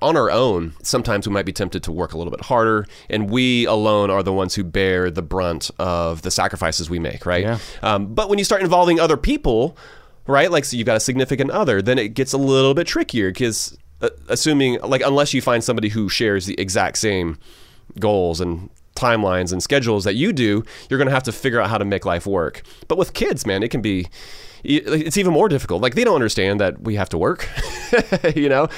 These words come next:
Speaker 1: I mean, they, they learn quickly
Speaker 2: Uh,
Speaker 1: that
Speaker 2: my three-year-old's always like, "Daddy, you going to school too?" I'm like,
Speaker 1: <laughs>
Speaker 2: "Kinda."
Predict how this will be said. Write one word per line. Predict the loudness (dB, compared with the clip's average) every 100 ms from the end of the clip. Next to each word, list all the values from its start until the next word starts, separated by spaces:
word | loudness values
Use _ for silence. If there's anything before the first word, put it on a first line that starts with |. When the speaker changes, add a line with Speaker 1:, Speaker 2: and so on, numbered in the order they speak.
| -6
Speaker 1:
I | -2
mean, | 0
they, | 0 -2 -12 0
they | 2
learn | 4 4 2
quickly | 0 0 2 2
Speaker 2:
Uh, | 2
Speaker 1:
that |
Speaker 2:
my | 2
three-year-old's | 2 2 4 4 4
always | 2 2
like, | 0 2
"Daddy, | 2 2
you |
going | 2 2
to |
school | 2 2 2
too?" | 4 4
I'm | 4
like, | 2 0
Speaker 1:
<laughs> | -8
Speaker 2:
"Kinda." | -4 0 2 4 2 0